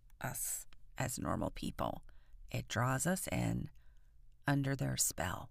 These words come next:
We're gonna talk about that today on Narcissistic Abuse Unwound with me, Jennifer Smith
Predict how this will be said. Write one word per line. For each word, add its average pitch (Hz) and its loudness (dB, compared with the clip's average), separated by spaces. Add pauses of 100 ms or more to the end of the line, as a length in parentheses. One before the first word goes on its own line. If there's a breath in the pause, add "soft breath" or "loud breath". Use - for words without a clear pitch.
(160)
We're 220 4
gonna 208 6
talk 202 4
about 135 4
that 127 0
today 131 4 (200)
on 127 4
Narcissistic 131 0
Abuse 135 2
Unwound 151 6
with 226 2
me, 247 6 (140)
Jennifer 131 4
Smith 226 4